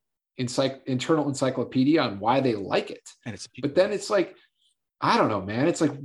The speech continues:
Speaker 1: why have we <laughs> made this, this frickin' beverage, grape juice,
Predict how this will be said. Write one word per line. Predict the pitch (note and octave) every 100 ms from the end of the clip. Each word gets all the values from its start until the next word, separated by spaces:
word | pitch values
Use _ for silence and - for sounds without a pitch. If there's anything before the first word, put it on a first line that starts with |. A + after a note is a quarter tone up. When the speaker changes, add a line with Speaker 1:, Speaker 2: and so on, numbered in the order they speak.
| C3+
Speaker 1:
why | D#3 A#3+
have | B3+
we | F#3+
<laughs> | E3
made | - D4
this, | A#3+ - - -
this | E3 D#3+ - _
frickin' | A3 A#3 F#3 C3+ A#2 - _
beverage, | - F#3 E3 D3
grape | A#2 B2 F3 -
juice, | D3+ C#3 C3 -